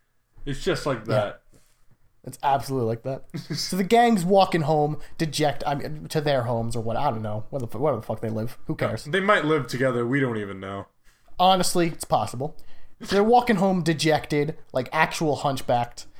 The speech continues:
Speaker 2: And at
Speaker 1: Yeah,
Speaker 2: some point,
Speaker 1: they
Speaker 2: Hannah
Speaker 1: go, they go
Speaker 2: walks
Speaker 1: to the
Speaker 2: past
Speaker 1: respective pockets of, of universe that their consciousness shut down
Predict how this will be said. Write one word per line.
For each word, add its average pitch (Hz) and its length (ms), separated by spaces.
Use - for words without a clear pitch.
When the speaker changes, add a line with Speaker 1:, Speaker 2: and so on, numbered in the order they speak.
Speaker 2:
And 147 140
at 165 60
Speaker 1:
Yeah, 208 60
Speaker 2:
some 208 200
point, 165 340
Speaker 1:
they 180 140
Speaker 2:
Hannah 180 80
Speaker 1:
go, - 40
they 208 120
go 208 160
Speaker 2:
walks 233 100
Speaker 1:
to 233 80
the 208 80
Speaker 2:
past 208 100
Speaker 1:
respective 185 800
pockets 165 500
of, 139 200
of 139 320
universe 135 600
that 135 320
their 131 380
consciousness 139 560
shut - 400
down 117 480